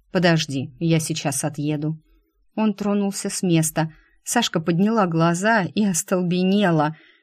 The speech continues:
Перед ней сверкал белизной новенький кроссовер Б М В Икс семь. И фары лазерные, и диски такие, закачаешься.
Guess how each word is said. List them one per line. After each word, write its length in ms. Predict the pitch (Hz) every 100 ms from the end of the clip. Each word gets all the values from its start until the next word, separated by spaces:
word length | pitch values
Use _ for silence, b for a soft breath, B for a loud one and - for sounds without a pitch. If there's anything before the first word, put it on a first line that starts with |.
| _
Перед 280 | - 240 247
ней 260 | 254 294 311
сверкал 580 | - 233 262 - 262 233
белизной 800 | 185 208 196 - 202 247 165 143
новенький 640 | 220 240 247 233 226 233
кроссовер 800 | 226 - 208 - - 170 143 147 - b b _
Б 140 | 202
М 240 | 220 226 214
В 240 | 160 139 - - _ _ -
Икс 460 | 233 233 - - -
семь. 560 | - - 196 175 143 120 - _ _ _ _
И 120 | 190
фары 480 | 160 - 233 220 175
лазерные, 840 | 165 202 208 165 160 165 160 156 156 B
и 120 | 240
диски 440 | 196 208 214 - 170
такие, 720 | 175 175 175 220 190 160 165 -
закачаешься. 1300 | 220 175 175 170 165 - 175 165 156 156 - 165